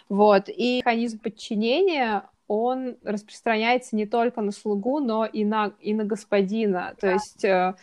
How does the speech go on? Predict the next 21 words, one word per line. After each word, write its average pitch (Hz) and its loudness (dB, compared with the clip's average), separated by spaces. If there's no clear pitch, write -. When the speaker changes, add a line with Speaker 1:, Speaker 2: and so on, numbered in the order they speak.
Speaker 1:
что 196 4
он 220 0
тоже 247 2
как 214 0
бы 202 -2
должен 214 -2
себя 196 0
определённым 208 -2
образом 190 -4
вести, 233 -4
э, 190 0
в 190 -4
этих 185 -6
отношениях. 196 -2
Но 240 0
тут, 285 -2
конечно, 269 2
ещё 269 -2
сложнее, 294 2
потому 220 -6
что, 214 -6